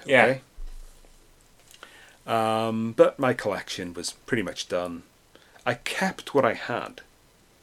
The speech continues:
Speaker 2: just for old time's sakes. But, um, I was pretty much done with it.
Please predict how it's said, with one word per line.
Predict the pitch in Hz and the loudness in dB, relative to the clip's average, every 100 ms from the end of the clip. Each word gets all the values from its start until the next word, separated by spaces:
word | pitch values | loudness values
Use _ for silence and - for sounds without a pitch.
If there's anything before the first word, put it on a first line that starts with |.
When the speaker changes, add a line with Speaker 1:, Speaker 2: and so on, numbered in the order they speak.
| - | -8
Speaker 2:
just | 117 - | -6 0
for | 113 | 0
old | 98 | 0
time's | - 110 107 | -4 -6 -6
sakes. | - 67 - - - - - - - | -8 -10 -12 -18 -20 -20 -20 -8 2
But, | 113 107 - | 2 2 -2
um, | 113 107 104 104 - _ _ | 0 0 -2 -8 -14 _ _
I | 254 | 4
was | 233 | 6
pretty | - 120 | 6 4
much | 92 - | 4 0
done | 113 95 | 0 0
with | 87 | -4
it. | 82 | -6